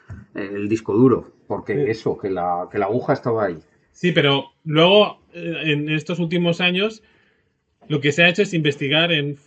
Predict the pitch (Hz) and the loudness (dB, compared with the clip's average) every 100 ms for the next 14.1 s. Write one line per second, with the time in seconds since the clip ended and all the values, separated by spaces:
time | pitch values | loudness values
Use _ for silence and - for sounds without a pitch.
0 | _ 143 131 131 _ 147 151 160 180 196 | _ -6 -6 -6 _ -4 0 0 -2 -4
1 | - 139 - 143 147 139 139 143 139 151 | -6 -6 -2 -4 -2 0 0 0 -2 -2
2 | 139 127 127 135 139 147 - _ _ _ | -2 -4 -6 -4 -4 -4 -8 _ _ _
3 | _ - 143 156 156 160 147 139 139 131 | _ -4 2 2 4 2 2 0 -2 -2
4 | 135 147 131 165 156 160 156 156 - 165 | -2 -4 -2 -2 0 0 0 -2 -2 -2
5 | 165 - _ - 151 151 151 165 - 151 | -2 -2 _ -4 0 2 0 -2 -4 -4
6 | 151 151 165 165 160 143 131 123 120 135 | -2 -2 -2 -4 -4 -4 -4 -4 -2 -2
7 | 143 147 143 139 151 156 139 131 135 120 | -2 -4 -4 -4 -2 -2 -2 -6 -10 -8
8 | 120 123 _ _ _ - 135 139 143 143 | -8 -10 _ _ _ -4 0 0 -2 -2
9 | 147 135 156 143 123 110 - 127 117 107 | -2 0 0 0 0 -4 -10 -10 -8 -8
10 | - _ _ _ - 131 143 170 165 170 | -12 _ _ _ -8 -4 -2 -2 -4 -4
11 | 208 - - 123 - 151 156 110 87 _ | -6 -8 -8 -6 -4 -2 -2 -4 -12 _
12 | _ _ 131 127 - 156 165 147 147 151 | _ _ -6 -6 -4 -4 -2 -2 -2 -2
13 | 156 147 147 151 147 131 135 110 - _ | -2 -4 -2 -2 -2 -4 -6 -8 -14 _